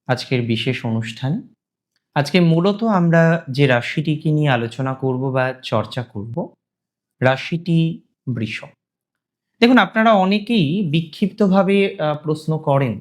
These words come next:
আমি, আমি উত্তর দেওয়ার চেষ্টা করি, অনেক সময় হয়তো সম্ভব হয় না, but আমি চেষ্টা করি।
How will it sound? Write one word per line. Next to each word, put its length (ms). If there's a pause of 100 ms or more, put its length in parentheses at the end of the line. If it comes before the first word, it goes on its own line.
আমি, 460
আমি 180
উত্তর 240
দেওয়ার 220
চেষ্টা 480
করি, 220
অনেক 200
সময় 280
হয়তো 260
সম্ভব 400
হয় 220
না, 80
but 200
আমি 140
চেষ্টা 380
করি। 180